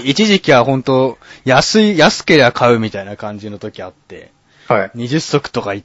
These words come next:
Speaker 1: あった時あったんですけど、もう安いものは買うみたいな。安くていいやつはもう買うよっつって、バンバン買ってた時あったんですけど、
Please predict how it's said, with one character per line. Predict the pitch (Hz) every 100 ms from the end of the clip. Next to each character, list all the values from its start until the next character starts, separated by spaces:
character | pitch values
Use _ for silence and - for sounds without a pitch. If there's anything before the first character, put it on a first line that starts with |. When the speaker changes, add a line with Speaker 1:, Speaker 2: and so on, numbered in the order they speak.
| -
Speaker 1:
あ | 123
っ |
た | - 110
時 | 107 95
あ |
っ | 101
た | -
ん | 92
で | -
す |
け | -
ど、 | 87
も | 85 - - - 370 392 98
う |
安 | 98 131 - 196
い | 180
も | 147
の | 120
は | 117
買 | 131 120
う | 113
み |
た | 101 87
い |
な。 | 82 - _ - - -
安 | - 175 -
く | -
て | 143
い |
い | 135
や | 131
つ | 120
は | 110
も | 107 101
う |
買 | - 135
う |
よ | 131 92
っ | -
つ | _
っ | -
て、 | - - _ - - _ -
バ | 98
ン | 117
バ | 117 120
ン |
買 | 113 113
っ |
て | _
た | 113
時 | 98 -
あ | 90
っ | -
た | 90
ん | 85
で |
す | _
け | 85
ど、 | 80